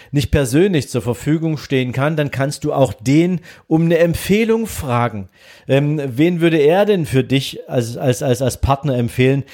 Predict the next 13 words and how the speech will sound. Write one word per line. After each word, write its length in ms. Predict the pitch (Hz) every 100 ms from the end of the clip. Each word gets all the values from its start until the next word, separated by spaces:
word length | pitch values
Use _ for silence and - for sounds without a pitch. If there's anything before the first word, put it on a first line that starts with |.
| -
mit 220 | - 139 139
dem 240 | 135 131
du 200 | 147 156
arbeiten 640 | 147 135 139 127 120 117
kannst, 460 | - 131 147 - - - -
um 180 | 165 147
deine 280 | 135 135 147
Ziele 340 | - 165 147
zu 140 | - 127
erreichen? 380 | 110 107 -
Also 220 | 147 - 165
auch 160 | 151
das 420 | - 165 170 -